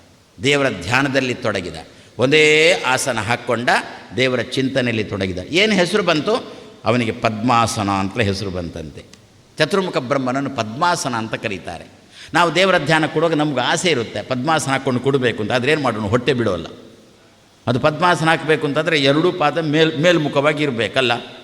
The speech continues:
ಮೇಲ್ಮುಖವಾಗಿ ಇರಬೇಕು ಅಂತಂದ್ರೆ ಈ ಗ್ರಹಚಾರಿ ಹೊಟ್ಟೆ ಏನು ಮಾಡೋಣ? ತೆಗೆದಿಡ್ಲಿಕ್ಕೆ ಬರುತ್ತಾ? ಅದಕ್ಕಂದ್ರು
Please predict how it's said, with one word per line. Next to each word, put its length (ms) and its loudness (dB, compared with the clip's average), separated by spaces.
ಮೇಲ್ಮುಖವಾಗಿ 480 4
ಇರಬೇಕು 340 2
ಅಂತಂದ್ರೆ 260 0
ಈ 40 -2
ಗ್ರಹಚಾರಿ 580 0
ಹೊಟ್ಟೆ 300 2
ಏನು 260 2
ಮಾಡೋಣ? 420 -4
ತೆಗೆದಿಡ್ಲಿಕ್ಕೆ 500 2
ಬರುತ್ತಾ? 340 -4
ಅದಕ್ಕಂದ್ರು 680 -2